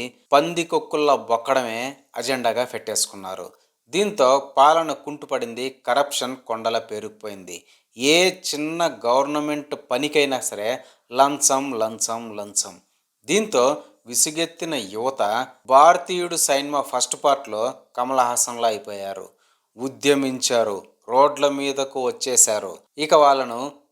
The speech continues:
నిలువరించడానికి నేపాల్ ఆర్మీ కూడా రోడ్డుపైకి వచ్చేసిందనమాట. దీంతో స్టూడెంట్స్ ఇంకా రెచ్చిపోయారు, పార్లమెంట్ని ఏకంగా తగలబెట్టేశారు. అంతటితో ఆగక ప్రతి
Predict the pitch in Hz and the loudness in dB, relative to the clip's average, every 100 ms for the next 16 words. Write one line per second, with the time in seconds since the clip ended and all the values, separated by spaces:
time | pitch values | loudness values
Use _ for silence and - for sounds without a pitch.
0 | 120 131 139 135 131 123 123 113 107 104 | -8 -4 0 2 0 -4 -2 -2 -4 -12
1 | 110 123 127 _ 120 143 156 156 151 135 | -8 -8 -10 _ -2 2 2 4 4 6
2 | 120 120 123 117 110 104 101 120 - - | 2 0 -4 -10 -10 -8 -8 -10 -14 0
3 | 151 156 131 113 104 - 98 - 101 101 | 2 2 0 -4 -6 -10 -8 -8 -10 -16
4 | 95 90 87 _ _ _ 107 110 160 175 | -14 -12 -14 _ _ _ -10 -2 -2 0
5 | 147 123 143 - _ - - 190 180 139 | 2 4 2 -2 _ -6 0 2 2 0
6 | - - 123 135 139 127 113 - 117 107 | -2 -4 -4 4 4 4 -2 -8 -6 -6
7 | 101 95 - _ _ - 147 165 165 160 | -6 -8 -16 _ _ 6 6 6 2 -2
8 | 151 - 123 117 120 123 110 104 120 _ | -4 -8 -8 -6 -6 -8 -6 -6 -8 _
9 | 120 117 113 107 104 95 - 92 - _ | -4 -2 -2 -4 -6 -6 -6 -6 -14 _
10 | _ _ - 113 113 123 120 127 117 110 | _ _ -14 -10 -4 -4 -4 2 4 6
11 | 117 120 117 120 147 - _ _ 143 147 | 4 0 0 0 0 -8 _ _ 0 0
12 | 170 | 0